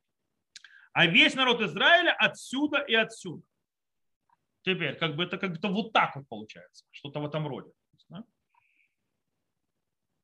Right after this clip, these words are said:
И, как сказано, «Веколь Израиль возведена», как ве-,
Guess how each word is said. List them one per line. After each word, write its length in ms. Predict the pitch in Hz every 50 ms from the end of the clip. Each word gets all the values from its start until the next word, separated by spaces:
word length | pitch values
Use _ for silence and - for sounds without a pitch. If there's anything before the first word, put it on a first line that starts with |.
| _ _ _ _ _ _
И, 840 | 180 170 170 170 170 170 170 170 170 170 170 170 170 175 170 - _
как 180 | - 175 180 175
сказано, 580 | - - - 269 285 330 320 285 285 277 262 214
«Веколь 320 | 202 190 196 277 285 269
Израиль 300 | 220 - 190 247 262 254
возведена», 560 | 196 170 143 170 214 240 240 208 185 175 160 143
как 240 | 196 190 - - -
ве-, 200 | 175 240 233